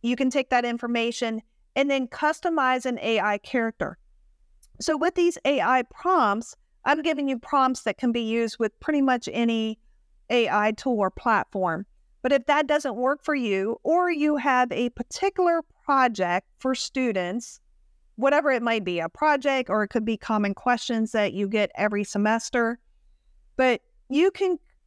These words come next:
customize a character at character dot A I and train it. And the more the students use it, the better it's gonna get trained.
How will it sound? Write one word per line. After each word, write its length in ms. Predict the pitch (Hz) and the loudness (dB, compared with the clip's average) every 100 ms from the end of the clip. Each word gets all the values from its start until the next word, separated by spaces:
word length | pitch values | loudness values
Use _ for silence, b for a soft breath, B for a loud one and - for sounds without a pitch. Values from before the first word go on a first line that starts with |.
| _ _ _ - | _ _ _ 0
customize 880 | 370 - 285 233 208 190 196 202 - _ _ _ _ - - _ _ - - | 0 2 0 2 0 0 -2 -6 -12 _ _ _ _ -20 -20 _ _ -20 -2
a 80 | 240 | -2
character 640 | - 311 302 - 196 180 | 0 2 2 0 0 0
at 160 | - 220 | -2 -4
character 460 | - 247 254 277 254 | -2 0 0 -2 0
dot 300 | 233 226 - | 0 0 0
A 220 | 226 220 202 | -2 0 0
I 520 | 214 214 180 175 - _ | 0 0 0 -2 -6 _
and 240 | 233 233 233 | 0 2 0
train 420 | - 269 294 247 | -4 0 2 2
it. 200 | 185 180 | 0 -2
And 160 | 233 240 | -2 0
the 40 | |
more 220 | 262 339 | 2 2
the 100 | 330 | 0
students 520 | 320 - 294 277 247 214 | -4 -2 0 0 0 -2
use 320 | 220 240 247 | -2 0 0
it, 180 | 294 - | -2 -2
the 80 | |
better 360 | 220 220 214 214 | -2 0 0 -2
it's 100 | 202 | -4
gonna 220 | - 214 | -4 -2
get 240 | 208 185 - | -2 -2 -4
trained. 480 | - 202 220 254 | -4 -2 0 -2